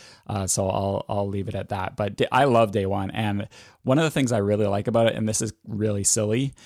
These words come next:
is I love the, the geotagging features, how it captures where you are when you, when you make the note. I, I love going back from time to time and just looking at the map view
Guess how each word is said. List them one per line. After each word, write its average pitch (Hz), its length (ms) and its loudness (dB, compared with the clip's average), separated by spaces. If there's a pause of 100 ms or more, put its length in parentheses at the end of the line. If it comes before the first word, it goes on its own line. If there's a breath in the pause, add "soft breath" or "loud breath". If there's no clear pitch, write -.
(260 loud breath)
is 107 460 2
I 110 140 2
love 123 680 2 (180)
the, 101 560 -2 (480)
the 110 100 -2
geotagging 127 680 0
features, 147 560 -2
how 104 420 -2
it 110 200 -8
captures 107 680 -2 (220 soft breath)
where 107 260 0
you 107 240 2
are 104 280 0
when 107 240 0
you, 101 400 0 (140)
when 110 200 -6
you 104 160 -4
make 101 280 -4
the 139 100 -2
note. 151 260 -2 (420 loud breath)
I, 104 300 2 (160)
I 107 120 0
love 113 520 2 (160)
going 120 320 4
back 104 380 0
from 117 160 -2
time 113 240 -2
to 117 80 0
time 113 360 -2
and 110 160 -4
just 110 200 -4
looking 107 520 -2
at 104 240 -4
the 110 80 -4
map 101 420 -4
view 143 420 -2